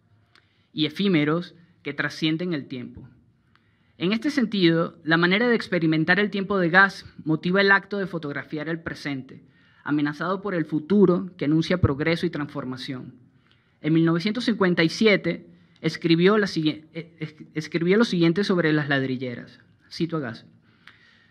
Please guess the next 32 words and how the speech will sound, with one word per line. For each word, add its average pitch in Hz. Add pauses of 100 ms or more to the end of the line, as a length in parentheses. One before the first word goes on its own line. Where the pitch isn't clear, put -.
(240)
"Con 190
el 202
crecimiento 220
de 220
México 202
y 160
en 160
especial 175
con 147
la 143
planificación 156
de 147
la 139
nueva 180
ciudad 165
satélite 151 (100)
fuera 208
de 202
la 196
capital 185 (240)
en 131
sí, 185 (480)
la 156
gente 247
que 220
trabaja 180
en 160
esta 196
importante 226
región 190
de 208
ladrillo 165